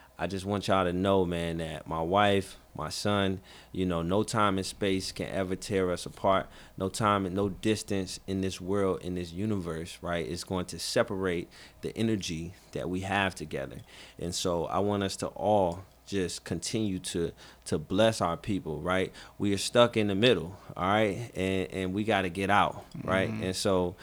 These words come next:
Speaker 1: and so what we're doing, man, is, is, is th-, these, some of the most prolific brothers, right,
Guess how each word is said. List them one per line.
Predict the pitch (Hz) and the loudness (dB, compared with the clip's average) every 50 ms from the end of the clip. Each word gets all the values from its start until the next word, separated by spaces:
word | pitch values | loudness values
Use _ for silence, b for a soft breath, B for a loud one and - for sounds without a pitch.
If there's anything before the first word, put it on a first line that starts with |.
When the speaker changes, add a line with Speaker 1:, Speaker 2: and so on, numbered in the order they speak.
| B B B B B | B B B B B
Speaker 1:
and | 90 - | -6 -2
so | - 101 | 0 0
what | 92 92 95 92 87 | 2 2 2 2 2
we're | 98 110 110 107 | 2 2 2 2
doing, | 92 110 117 127 123 113 107 101 98 | 2 2 4 4 4 4 4 2 2
man, | 98 98 95 95 95 95 90 - - | 2 2 2 2 2 0 0 -2 -4
is, | - 92 92 92 92 90 90 - - | -2 0 0 0 0 -2 -4 -6 -4
is, | - 92 90 90 90 - | -2 -2 0 -2 -2 -4
is | - - 92 92 - - - - 92 92 | -6 -6 -6 -6 -6 -8 -10 -10 -10 -10
th-, | 69 - - | -10 -6 -2
these, | 113 117 113 107 - - - | -2 -2 -2 -2 -4 -10 -8
some | - - - 120 110 107 | -6 -2 0 2 2 2
of | 104 | 2
the | 98 95 | 0 0
most | 98 107 110 110 107 - - | 2 2 0 0 -2 -2 0
prolific | - 110 110 107 110 110 - 104 95 - | 0 2 2 2 2 0 0 -2 -6 -2
brothers, | - 107 107 95 95 98 92 95 | 2 2 2 2 2 -2 -2 0
right, | 98 101 101 98 - | 0 2 2 2 0